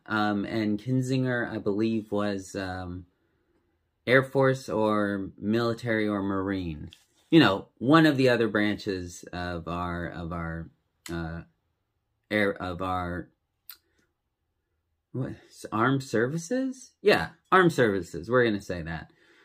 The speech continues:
And it was, uh, it was meant to be prime time. It was both video and, uh, there was also, uh, live testimony.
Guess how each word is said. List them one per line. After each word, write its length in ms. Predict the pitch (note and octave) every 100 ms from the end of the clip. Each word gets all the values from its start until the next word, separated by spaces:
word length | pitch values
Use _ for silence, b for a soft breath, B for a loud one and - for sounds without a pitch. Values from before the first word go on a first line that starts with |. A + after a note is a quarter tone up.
| b b b b _ _ _ _ _ -
And 640 | A2+ G#2+ G#2+ G2+ G2+ G2+ - _ _ _ _ _ _ _ _ _ _ _
it 160 | D#3+ F#3+
was, 340 | G#3 G3+ -
uh, 500 | G#3 G3+ G3+ G3+ G#3 G3+ -
it 140 | E3+
was 180 | G3 G3
meant 220 | G3+ G#3
to 60 | -
be 120 | G#3+
prime 300 | G#3 G#3 G3+
time. 260 | G#3+ G3+
It 40 | A#2+
was 180 | B2 A#2+
both 220 | C3+ A#2+
video 640 | A2 C#3+ E3 E3+ F3 E3 -
and, 560 | A#2+ B2 B2+ C3 C3 _ _ _
uh, 260 | G#2+ G2+ G2 F#2
there 180 | G#2+ G2+
was 160 | G2+
also, 680 | G2 G#2+ G#2 - G#2+ G2+ G2
uh, 140 | G2 E2
live 260 | G#2 A#2
testimony. 720 | B2 G#2 - A2 G#2 A2+ B2